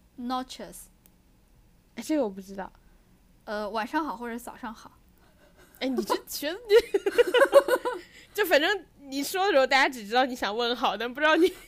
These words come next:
Speaker 2: 问的是什么好。
Speaker 1: <laughs> 大家如果反应不过来的话，就是如果我对面是一个西班牙，说西班牙语的人，如果他反应不过来的话，那我就换一个呗。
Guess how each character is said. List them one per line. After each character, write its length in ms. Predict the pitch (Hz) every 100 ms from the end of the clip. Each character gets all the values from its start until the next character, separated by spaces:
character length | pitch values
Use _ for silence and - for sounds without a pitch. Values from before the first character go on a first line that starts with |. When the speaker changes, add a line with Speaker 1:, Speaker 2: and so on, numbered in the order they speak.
| - 453
Speaker 2:
问 100 | 349
的 140 | -
是 100 | 294 339
什 140 | 233
么 220 | 247 330
好。 640 | 302 226 254 254 302 269 311
Speaker 1:
<laughs> 80 |
大 80 | 415
家 160 | 440 415
如 60 |
果 100 | 370
反 220 | 370 240 226
应 100 | 262
不 60 |
过 120 | 311
来 120 | 294 190
的 80 |
话， 180 | 262 233
就 100 | 285
是 60 | 277
如 80 | 285
果 160 | 302
我 80 | 240
对 160 | 214 254
面 140 | 254
是 140 | 262 233
一 80 | 226
个 80 |
西 100 | 240
班 160 | 254 233
牙， 240 | 208 196 196
说 160 | -
西 80 | 254
班 100 | 240
牙 140 | 220 202
语 80 |
的 100 | 190
人， 180 | 196 190 214
如 80 |
果 80 | 247
他 100 | 254
反 160 | 262 185
应 80 | 202
不 80 |
过 80 | 220
来 60 | 190
的 60 | 226
话， 100 | 226
那 100 | 320
我 60 |
就 80 | 320
换 240 | - 494
一 60 | 262
个 80 | 226
呗。 160 | 196